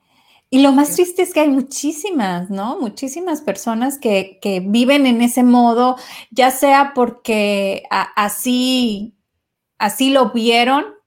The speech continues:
Speaker 1: o, o ya sucedió una situación anterior y ya creó esa desconfianza, ¿no? Y a pesar de esa desconfianza que todavía no superan, este, o se casaron,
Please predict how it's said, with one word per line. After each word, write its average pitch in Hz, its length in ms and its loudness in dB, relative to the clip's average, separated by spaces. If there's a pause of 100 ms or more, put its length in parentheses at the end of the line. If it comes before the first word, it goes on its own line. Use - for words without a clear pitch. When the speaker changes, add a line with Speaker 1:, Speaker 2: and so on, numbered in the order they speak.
(580)
Speaker 1:
o, 214 760 0
o 240 120 2
ya 254 200 2
sucedió 247 580 -2
una 262 280 -2
situación 240 800 -4
anterior 226 800 -2
y 196 100 -10
ya 214 200 -2
creó 233 280 0
esa 233 200 -4
desconfianza, 208 1000 -6
¿no? 190 300 -8 (380)
Y 220 80 0
a 208 100 2
pesar 240 320 0
de 277 120 4
esa 277 180 2
desconfianza 240 800 -2
que 185 120 -14
todavía 240 460 0
no 240 160 0
superan, 226 580 -4
este, 180 560 -10
o 202 80 -2
se 214 160 -6
casaron, 214 680 0